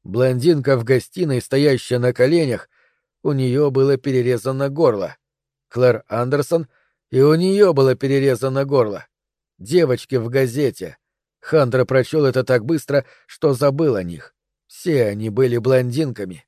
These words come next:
Все примерно в возрасте Молли. И все они были найдены обнажёнными,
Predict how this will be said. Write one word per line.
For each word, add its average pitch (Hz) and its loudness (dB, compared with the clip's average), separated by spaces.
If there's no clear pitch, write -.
Все 156 -2
примерно 123 0
в 104 -4
возрасте 135 -2
Молли. 139 -4
И 117 -2
все 165 0
они 131 0
были 135 2
найдены 135 0
обнажёнными, 127 0